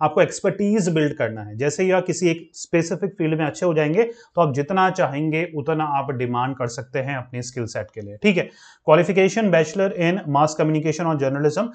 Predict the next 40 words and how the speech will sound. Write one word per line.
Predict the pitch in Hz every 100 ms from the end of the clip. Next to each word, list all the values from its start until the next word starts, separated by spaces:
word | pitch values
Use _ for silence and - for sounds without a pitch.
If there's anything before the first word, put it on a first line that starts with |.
| - - - 139
अ, | 135
बीए | 131 175 202 202
in | 175
journalism | 175 175 170 180
भी | 180
होता | 170 165 160
है, | 165
बीए | 143 143
in | 147
mass | 135 - 151
communication, | 147 143 143 185
या | 156
फिर | 151 180
एक | - 175
स्पेसिफिक | - 190 185 196 202 208
कोर्स | 170 160
अगर | 160 151
मैं | 151
बताऊं, | 131 156 175
तो | 175
the | 143
course | 143 151 160 160 156 143
is | -
called | 139 143 147 127
बीजेएमसी, | 139 160 151 127 135 143 151 131 123 127 - 180 156 - _ _ 135
Bachelor | 139 - 185
in | 175 175
Journalism | 131 139 147 147 151
and | 139
Mass | 123 120 120 131
Communication। | 123 127 127 160 160 - _
अगर | 135 139
आपको | 135 139
एंकर | 131 135 151
बनना | 139 135 131
है, | 131
न्यूज़ | 131 135 139
रिपोर्टर | 127 131 139
बनना | 127 123 131
है, | 131 127 127